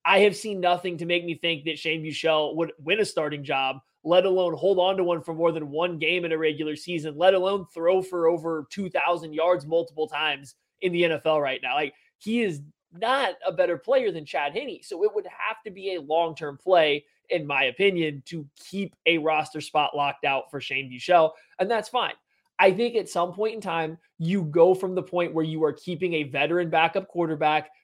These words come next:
that hangs around with Patrick Mahomes to watch film with, to help study film, provide ideas and experience.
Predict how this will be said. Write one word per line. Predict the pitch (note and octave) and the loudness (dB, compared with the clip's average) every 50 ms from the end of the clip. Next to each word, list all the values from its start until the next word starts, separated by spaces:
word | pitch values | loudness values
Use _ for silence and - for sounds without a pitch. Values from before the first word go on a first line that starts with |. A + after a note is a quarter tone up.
| - | 0
that | E3 D#3+ - | 2 2 2
hangs | - C#3 D3+ D#3+ D#3 D#3 | 2 -2 -6 -4 -4 -2
around | F3 E3+ D#3+ E3 F3 | -2 0 0 0 0
with | E3+ E3+ | -2 -2
Patrick | E3+ D#3 D#3+ D#3+ E3+ E3 | 0 -2 -2 -2 -2 -6
Mahomes | E3+ D#3+ D3+ D3+ D3+ C#3+ C3+ | -6 -4 -4 -4 -4 -6 -8
to | - D#3 | -10 -8
watch | C#3+ C3 C3+ C3 C#3 E3+ - - | -4 -2 0 0 0 0 -2 -2
film | - B3 A#3+ A#3 A3 | 0 2 2 2 2
with, | G3+ G3 F#3 F#3+ F#3+ - _ _ _ - | 0 0 0 0 -2 -6 _ _ _ -6
to | - D3 | -6 -2
help | D#3 C#3 D#3 D#3+ - | 2 2 2 2 2
study | - - F3+ F3 F#3+ G#3+ | 0 0 2 2 0 -2
film, | F#3+ - F3+ F3 E3+ E3 D3+ | -4 -2 0 0 0 0 -4
provide | E3+ D#3 C#3+ D3 D3 D3+ D3+ | -6 -4 -2 0 2 2 2
ideas | D#3 D#3+ D3+ C#3 D#3 D#3+ D#3+ D3 | 2 0 0 -2 -2 -4 -4 -4
and | C#3+ C#3 | -4 -8
experience. | C#3 - - - B3 B3+ A#3 G3+ F#3 F3 E3 - | -12 -14 -14 -10 -6 -2 -2 0 0 -2 -2 -6